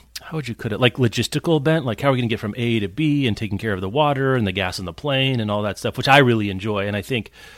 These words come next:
the curmudgeon historical fiction outdoor adventure person likes that.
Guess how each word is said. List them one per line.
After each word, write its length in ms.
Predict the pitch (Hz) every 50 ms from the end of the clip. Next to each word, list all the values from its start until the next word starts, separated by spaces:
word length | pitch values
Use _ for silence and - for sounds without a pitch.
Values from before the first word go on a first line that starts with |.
| - - -
the 80 | -
curmudgeon 480 | 117 - - 123 117 120 123 107 117 110
historical 480 | 98 104 - - 120 113 104 - 107 98
fiction 460 | - 117 101 - - 117 107 104 101
outdoor 340 | - 101 104 95 110 110 101
adventure 360 | 98 90 101 101 98 - 117
person 340 | - - 120 104 - 127 110
likes 300 | 98 98 95 101 - - -
that. 300 | - 104 95 95 -